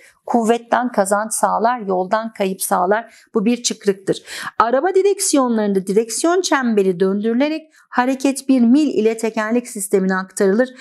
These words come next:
Burada da bir çıkrık var. Ben direksiyonun çevresi kadar yol alırken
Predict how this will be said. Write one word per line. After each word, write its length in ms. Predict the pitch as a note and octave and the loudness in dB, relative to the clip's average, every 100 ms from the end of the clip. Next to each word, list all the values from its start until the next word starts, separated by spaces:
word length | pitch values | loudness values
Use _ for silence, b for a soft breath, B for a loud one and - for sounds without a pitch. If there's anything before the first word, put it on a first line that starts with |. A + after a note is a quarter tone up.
| B B D4+ | B B 0
Burada 280 | D4+ A3+ | 2 2
da 120 | G3+ G3 | 2 2
bir 180 | G3 | 0
çıkrık 440 | G3+ - G3+ G#3 F#3+ | -4 -4 -2 0 2
var. 280 | G#3 B3 B B _ B3+ | 0 -2 B B _ 0
Ben 260 | D4+ D#4+ | 2 2
direksiyonun 920 | C#4+ B3 A#3+ - A#3 A#3 A3+ A3+ A#3+ - _ | 2 0 -2 -4 -2 0 0 0 -4 -10 _
çevresi 560 | - A#3 G#3+ A#3+ A#3+ - | -2 0 2 0 0 -2
kadar 380 | A3+ G3 F#3 | 0 0 -2
yol 180 | F3+ F#3 | -2 0
alırken 540 | G3 C#4 E4 B3 A3 | 0 0 -2 -2 -4